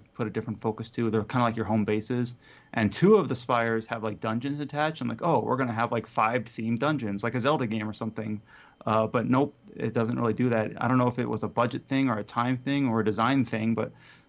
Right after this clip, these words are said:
some of the towers have dungeons, and a lot of them don't. I think three of the five didn't really have a dungeon attached, which I kinda, I kinda pr-,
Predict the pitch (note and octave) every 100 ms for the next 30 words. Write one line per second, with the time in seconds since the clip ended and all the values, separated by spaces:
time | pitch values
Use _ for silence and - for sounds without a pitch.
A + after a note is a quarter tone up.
0 | _ _ _ - C2 A1 - - B2 B2+
1 | A#2+ A#2+ B2 A#2+ B2+ A2 A#2+ C3 D3 D3+
2 | C3 - A#2+ A#2 A2 - G#2+ A2 A#2+ A#2
3 | A2 B2 C3+ - G#2+ A#2+ - B2 B2+ A#2
4 | A#2 B2 A#2+ A#2 A2+ A2+ A2 G#2+ A2+ A2
5 | A#2 A2+ G2+ G#2 G2+ - - - A2 -
6 | - _ - - _ _ _ - B2+ E3
7 | E3 D3 C#3+ E3 E3 -